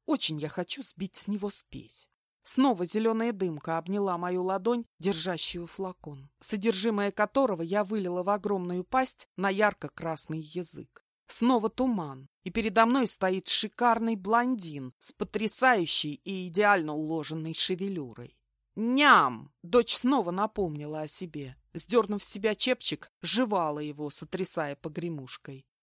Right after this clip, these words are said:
Я перевела взгляд на нее, и на меня снизошло озарение. Золотой оттенок волос дракона и голубые глаза с золотой крапинкой.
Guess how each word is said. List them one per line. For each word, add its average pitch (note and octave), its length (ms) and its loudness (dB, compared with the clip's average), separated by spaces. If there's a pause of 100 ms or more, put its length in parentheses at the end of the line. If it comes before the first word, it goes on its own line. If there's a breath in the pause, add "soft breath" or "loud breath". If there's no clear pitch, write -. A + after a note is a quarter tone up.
(120)
Я G#3+ 180 6
перевела A3 500 6
взгляд G3+ 420 2
на G#3+ 80 0
нее, A3 400 2 (160)
и A#3 80 4
на A#3+ 120 6
меня B3 340 4
снизошло A3+ 680 2
озарение. F3+ 840 -2 (180)
Золотой G#3 540 4
оттенок F#3 460 -2
волос A3+ 580 2
дракона D#3+ 840 -4 (100)
и G#3 80 -2
голубые A3 560 0
глаза A#3+ 580 4
с - 80 -10
золотой G3+ 520 -4
крапинкой. - 880 -10